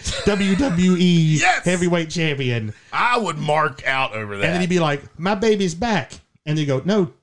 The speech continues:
Speaker 2: Truth, you won the, the big title." "My bad." And then
Speaker 1: <laughs> "Oh, my bad."
Speaker 2: Yeah.
Speaker 1: John Cena's gonna be proud of me.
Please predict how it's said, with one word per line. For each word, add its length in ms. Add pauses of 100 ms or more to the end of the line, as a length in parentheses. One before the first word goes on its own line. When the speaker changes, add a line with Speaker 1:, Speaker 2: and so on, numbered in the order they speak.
(120)
Speaker 2:
Truth, 380 (340)
you 160
won 240
the, 220 (260)
the 120
big 240
title." 300 (560)
"My 240
bad." 380 (800)
And 180
then 560 (140)
Speaker 1:
<laughs> 60
"Oh, 300
my 160
bad." 400 (260)
Speaker 2:
Yeah. 280
Speaker 1:
John 240
Cena's 280
gonna 140
be 100
proud 340
of 80
me. 320